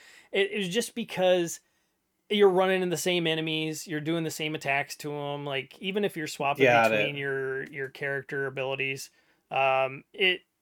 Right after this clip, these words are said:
Speaker 1: it freshened it some, but it didn't, like, make it super fun. It just,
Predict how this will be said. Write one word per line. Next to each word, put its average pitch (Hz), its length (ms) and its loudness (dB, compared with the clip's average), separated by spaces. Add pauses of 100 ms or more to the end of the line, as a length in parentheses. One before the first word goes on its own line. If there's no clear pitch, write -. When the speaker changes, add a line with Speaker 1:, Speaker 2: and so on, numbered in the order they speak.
Speaker 1:
it 214 200 2
freshened 180 460 0
it 156 140 -2
some, 170 640 -2
but 151 120 -2
it 156 140 -4
didn't, 151 320 -6
like, 143 240 -6
make 147 240 -8
it 147 180 -10
super 151 540 -10
fun. 165 560 -4 (320)
It 135 120 -2
just, 135 360 -6